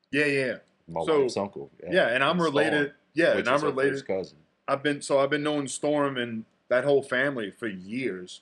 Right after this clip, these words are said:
Speaker 2: Right.
Speaker 1: And then one day, we, so that's, they're Delones? Or they're related to some Delones?
Speaker 2: No, they're Loops.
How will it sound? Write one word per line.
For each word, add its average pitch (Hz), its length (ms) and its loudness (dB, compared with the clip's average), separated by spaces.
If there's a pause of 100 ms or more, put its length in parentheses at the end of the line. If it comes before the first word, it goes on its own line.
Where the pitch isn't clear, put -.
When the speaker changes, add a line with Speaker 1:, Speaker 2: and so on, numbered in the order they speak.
(120)
Speaker 2:
Right. 71 240 -12
Speaker 1:
And 113 100 -4
then 110 160 0
one 131 160 4
day, 131 160 4
we, 127 260 6
so 123 220 2
that's, - 280 -4 (200)
they're 117 240 2
Delones? 117 560 0 (1120)
Or 127 100 0
they're 120 120 6
related 117 420 6
to 131 120 0
some 127 240 -2
Delones? 131 640 0 (160)
Speaker 2:
No, 87 120 -8
they're 80 100 -4
Loops. 78 520 -12